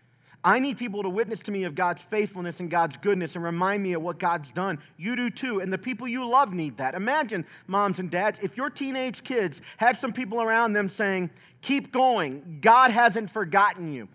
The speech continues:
Lean in with God, and I'm here with you, and how can I pray with you?"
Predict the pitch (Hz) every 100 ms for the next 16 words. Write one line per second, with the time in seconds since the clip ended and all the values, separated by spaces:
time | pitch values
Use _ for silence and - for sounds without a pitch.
0 | - _ 160 233 277 262 254 233 220 -
1 | 226 208 185 185 208 254 226 233 240 208
2 | 190 151 - - 156 160 240 277 247 240
3 | 240 - 226 214 147 131